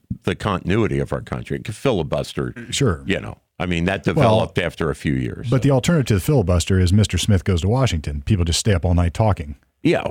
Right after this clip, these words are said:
Speaker 1: well,
Speaker 2: Right.
Speaker 1: uh,
Speaker 2: So
Speaker 1: it,
Speaker 2: it's like that,
Speaker 1: it,
Speaker 2: that is, that replaced sort of
Speaker 1: I
Speaker 2: that.
Speaker 1: mean, on the Voting Rights Act or, you know, reform, quote unquote, on this legislation, Schumer's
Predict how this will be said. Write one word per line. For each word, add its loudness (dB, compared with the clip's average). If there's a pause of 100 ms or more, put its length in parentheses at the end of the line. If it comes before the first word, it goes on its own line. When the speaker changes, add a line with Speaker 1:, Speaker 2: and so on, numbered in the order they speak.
Speaker 1:
well, 2
Speaker 2:
Right. 2
Speaker 1:
uh, 0
Speaker 2:
So 4
Speaker 1:
it, 2
Speaker 2:
it's 2
like 2
that, 0
Speaker 1:
it, 2
Speaker 2:
that 4
is, 2
that 2
replaced 2
sort 2
of 0
Speaker 1:
I 2
Speaker 2:
that. 4
Speaker 1:
mean, 2
on 0
the 2
Voting 0
Rights -2
Act -2 (100)
or, 0 (240)
you -4
know, -4
reform, 0
quote -2
unquote, -4 (360)
on 0
this 0
legislation, -2 (380)
Schumer's 0